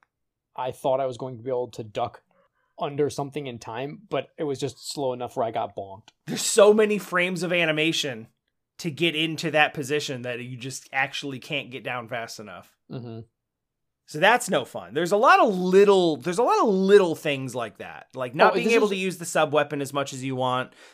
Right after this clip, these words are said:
Speaker 2: The crouch is good, but it takes too long. A lot of the stuff feels like it has too many frames of animation where you just can't react quite as quickly as you want. The controls are mostly tight. Like, running and jumping is fine.
Speaker 1: Yeah, I mean, take this as you will, but if,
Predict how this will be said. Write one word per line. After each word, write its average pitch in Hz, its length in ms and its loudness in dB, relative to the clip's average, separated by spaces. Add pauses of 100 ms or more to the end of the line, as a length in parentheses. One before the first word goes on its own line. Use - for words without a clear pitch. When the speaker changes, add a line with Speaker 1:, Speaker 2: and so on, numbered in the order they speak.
(120)
Speaker 2:
The 143 100 -4
crouch 240 400 4
is 147 140 -4
good, 180 260 0
but 156 120 0
it 143 80 -4
takes 156 360 -6
too 156 180 -4
long. 139 380 -2
A 131 80 -6
lot 147 240 2
of 208 80 -4
the 196 80 -6
stuff 151 340 -4
feels 147 200 -2
like 139 100 -2
it 139 80 -8
has 135 260 -4
too - 160 -10
many 156 200 -4
frames 139 340 -6
of 139 100 -10
animation 127 560 -6
where 120 100 -10
you 110 140 -12
just - 220 -14
can't 123 340 -12 (560)
react 139 520 -4
quite 151 280 0
as 139 140 -8
quickly 151 400 -8
as 143 120 -6
you 156 120 -4
want. 170 320 -2
The 170 60 -8
controls 320 380 0
are 247 80 2
mostly 165 380 -2
tight. 123 380 -4
Like, 104 200 -14
running 202 280 0
and 143 100 -4
jumping 143 340 -4
is 101 120 -14
fine. 78 400 -16 (500)
Speaker 1:
Yeah, 202 140 -6
I 151 40 -6
mean, 156 140 -2
take 190 160 0
this 208 220 -2
as 143 280 -4
you 131 120 -10
will, 123 240 0
but 127 180 0
if, 123 200 -8